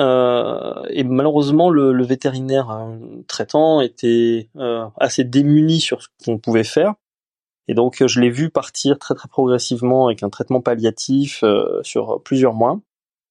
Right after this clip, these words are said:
Et ça a été assez horrible. Euh, et, et sans doute, ça, ça a été, euh,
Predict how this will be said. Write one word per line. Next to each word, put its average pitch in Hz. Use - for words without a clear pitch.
Et 127
ça 127
a -
été 117
assez 151
horrible. 147
Euh, 117
et, 131
et 139
sans 160
doute, 202
ça, 170
ça 160
a 151
été, 147
euh, 127